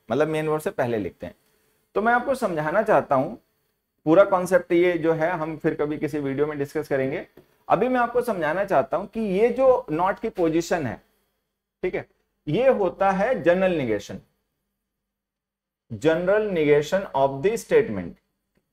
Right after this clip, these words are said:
कोई स्पेसिफिक निगेशन नहीं है, जनरल निगेशन है। इनमें से कोई भी मीनिंग आपको कन्वे करना है तो आप not को वहीं पे रखिए, वो सिचुएशन से, कॉन्टेक्स्ट से सुनने वाला जान जाएगा आप क्या कहना चाहते हो।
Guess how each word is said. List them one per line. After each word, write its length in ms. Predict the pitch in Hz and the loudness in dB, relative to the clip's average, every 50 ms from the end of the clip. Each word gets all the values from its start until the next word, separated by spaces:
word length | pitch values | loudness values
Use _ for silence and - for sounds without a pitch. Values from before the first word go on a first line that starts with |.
| _ _ _ _ _ _ _ _ _ _ _ _ _ _ _ _ _ _ _ _ _ _ _ _ _ _ _ _ _ _ _ - | _ _ _ _ _ _ _ _ _ _ _ _ _ _ _ _ _ _ _ _ _ _ _ _ _ _ _ _ _ _ _ 0
कोई 160 | 185 196 214 | 2 2 2
स्पेसिफिक 720 | 202 - - 196 196 190 190 - 226 233 233 233 - _ _ _ _ _ _ _ _ _ _ _ _ _ _ _ _ - | 0 -2 -2 -2 -2 -2 0 0 0 0 0 0 -8 _ _ _ _ _ _ _ _ _ _ _ _ _ _ _ _ -2
निगेशन 400 | 160 170 175 180 185 180 202 190 | 0 2 4 4 2 2 0 -2
नहीं 160 | 185 175 170 | -2 -2 -2
है, 160 | 202 240 226 | -2 0 4
जनरल 280 | 165 175 175 185 185 185 | 4 6 6 6 4 2
निगेशन 460 | 180 165 151 151 143 135 151 123 113 | 2 2 2 0 0 0 -2 -2 -2
है। 140 | 113 120 117 | -2 -2 -4
इनमें 240 | 127 151 160 175 180 | -4 -4 -2 -2 -2
से 120 | 175 185 | -2 -2
कोई 220 | 180 180 170 170 | 0 2 4 4
भी 80 | 170 180 | 4 2
मीनिंग 280 | 175 170 165 165 165 165 | 2 0 0 0 0 0
आपको 220 | 156 147 147 165 | 0 0 -2 -2
कन्वे 300 | 156 160 151 156 160 156 | -2 -2 0 2 2 4
करना 220 | 156 139 143 165 | 4 2 0 -2
है 60 | 196 185 | -4 -2
तो 80 | 202 | 0
आप 140 | 185 175 160 | 0 0 0
not 220 | 156 147 147 147 | 0 -2 -2 -2
को 100 | - 185 | -2 -2
वहीं 180 | 180 147 143 143 | -2 -2 -2 0
पे 80 | 139 143 | 0 0
रखिए, 280 | 120 107 - - 90 82 - _ _ _ _ _ - | 0 0 -2 -4 -6 -6 -8 _ _ _ _ _ -2
वो 60 | 139 | -2
सिचुएशन 580 | 139 - 170 160 160 156 160 156 151 175 170 165 | 0 2 0 2 4 4 4 4 2 0 -4 -4
से, 160 | - 190 196 | -2 -2 0
कॉन्टेक्स्ट 460 | - 165 147 147 127 147 143 - - | 0 0 -2 0 0 -2 -2 -2 -2
से 160 | - 196 208 | -4 -4 -2
सुनने 260 | 202 - 160 143 147 | -4 -4 -6 -4 -2
वाला 240 | 151 143 143 143 151 | 0 2 4 4 4
जान 280 | 165 143 139 135 143 147 | 4 2 0 0 0 2
जाएगा 220 | 143 135 143 165 | 2 2 2 0
आप 120 | 185 180 - | -2 -2 -2
क्या 120 | 156 135 | -2 -2
कहना 220 | 123 123 113 113 | -2 -2 -4 -4
चाहते 300 | 113 - 95 78 - - | -4 -4 -6 -6 -6 -10
हो। 100 | 87 - | -14 -14